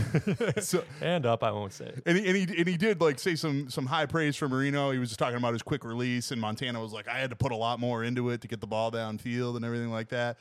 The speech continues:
Speaker 1: He made a distinction between best and greatest. I, I don't really. He's saying, like, Marino had the most time. Re-,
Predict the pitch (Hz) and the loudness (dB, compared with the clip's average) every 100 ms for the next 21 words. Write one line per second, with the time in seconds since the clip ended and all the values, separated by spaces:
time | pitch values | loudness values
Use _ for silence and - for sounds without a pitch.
0 | _ 156 147 165 147 135 - 156 143 165 | _ 2 4 4 2 -2 -2 -4 -2 0
1 | 135 123 127 117 104 117 117 - 120 110 | 0 0 -2 -2 -2 -4 -4 -8 -6 -4
2 | 104 110 127 131 - - _ _ _ _ | -2 -2 -2 -4 -10 -16 _ _ _ _
3 | _ _ - 120 - - - - 123 127 | _ _ -4 -4 -4 -12 -18 -4 0 0
4 | 123 127 123 120 107 _ - _ _ - | 0 0 2 0 -2 _ -20 _ _ -4
5 | 160 - 185 151 131 120 117 120 120 117 | -2 2 0 2 0 -2 0 0 2 0
6 | 110 113 113 113 - - - 156 190 156 | 0 -2 -2 -4 -4 -10 -8 -8 -8 -12